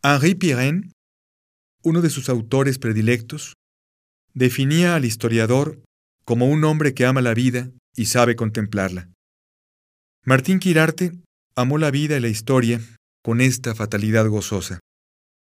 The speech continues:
Semejante a los malos actores que antes de emocionarnos se dejan ganar por la emoción, era incapaz de evocar alguna página épica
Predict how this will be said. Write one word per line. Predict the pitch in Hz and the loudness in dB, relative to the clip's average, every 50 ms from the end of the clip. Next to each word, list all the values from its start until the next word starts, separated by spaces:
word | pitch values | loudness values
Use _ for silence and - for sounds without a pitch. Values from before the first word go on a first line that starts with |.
| _ _ _ _ _ _ _ _ _ _ _ | _ _ _ _ _ _ _ _ _ _ _
Semejante | - - - 139 143 143 135 - 190 202 214 202 214 | -6 0 2 2 4 2 4 4 4 4 4 4 4
a | 196 165 | 2 4
los | 127 123 113 110 | 4 2 0 2
malos | 127 143 156 160 143 - | 2 2 2 2 0 -2
actores | 123 113 - - 131 135 143 147 147 143 - - _ _ _ _ _ _ _ _ _ _ _ - | -4 -6 -2 2 4 4 4 4 0 -4 -6 -10 _ _ _ _ _ _ _ _ _ _ _ -2
que | - 120 120 | 2 2 4
antes | 127 147 156 - 170 156 131 | 4 2 0 0 -2 -2 0
de | 117 117 113 | 0 0 0
emocionarnos | 110 107 107 104 - - 113 110 117 127 135 131 139 143 131 - - - _ _ _ _ _ _ _ - | 0 0 -2 -4 -4 -2 -2 0 2 2 2 0 -2 -4 -6 -8 -12 -16 _ _ _ _ _ _ _ -8
se | - - 131 | -2 0 2
dejan | 123 139 143 - 165 151 135 | 4 4 4 2 2 0 0
ganar | 117 117 113 117 131 135 131 - | 0 0 2 2 2 0 0 0
por | - 113 104 | -2 -4 -2
la | 104 | -4
emoción, | 98 101 101 - - 131 131 139 156 139 - _ _ _ _ _ _ _ _ _ _ _ _ _ _ _ | -4 -6 -6 -2 0 2 2 2 0 -4 -12 _ _ _ _ _ _ _ _ _ _ _ _ _ _ _
era | - 151 160 175 170 | -2 0 2 2 2
incapaz | 160 - 135 120 - - 147 151 147 - - - - - _ _ - | 0 -2 -4 -4 -2 0 0 0 0 -2 -4 -8 -10 -14 _ _ -6
de | - 123 117 | -2 0 0
evocar | 110 110 107 110 139 147 147 139 127 - _ _ _ _ _ _ _ _ _ _ | 0 0 -2 0 2 2 2 2 0 -4 _ _ _ _ _ _ _ _ _ _
alguna | - 127 123 120 135 156 156 147 131 143 | -2 0 0 0 0 0 0 0 0 0
página | 135 131 113 110 - 120 110 110 117 | 0 0 0 0 -2 -2 0 2 2
épica | 127 123 120 147 147 - 165 170 | 2 0 -2 -4 -6 -6 -12 -12